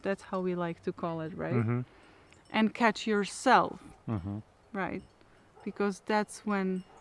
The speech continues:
Speaker 1: the funny thing is that you basically observe you,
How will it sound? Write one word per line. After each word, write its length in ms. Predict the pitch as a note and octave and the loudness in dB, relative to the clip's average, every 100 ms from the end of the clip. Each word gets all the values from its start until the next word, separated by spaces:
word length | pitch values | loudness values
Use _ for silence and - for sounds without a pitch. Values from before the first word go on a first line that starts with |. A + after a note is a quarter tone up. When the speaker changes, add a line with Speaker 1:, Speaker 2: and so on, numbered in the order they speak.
| - - - | -20 -20 -10
Speaker 1:
the 100 | G3+ | -8
funny 400 | - - G#3 F#3+ | -4 2 4 2
thing 320 | F#3 F#3+ F3+ | 0 0 0
is 280 | F3 F3 - - | 0 -2 -6 -2
that 180 | F3+ E3+ | -2 0
you 300 | F#3+ A#3 C4 | 2 4 4
basically 800 | G#3+ G3 F#3+ G3 - B3+ D4+ D#4+ - - - - - - | 4 4 4 0 0 0 0 0 -10 -20 -20 -20 -20 0
observe 640 | A#3 - - A#3+ A3+ G#3 F#3+ | 0 0 0 4 4 4 4
you, 580 | G#3+ C4+ C#4 B3 C#4+ | 6 8 6 4 0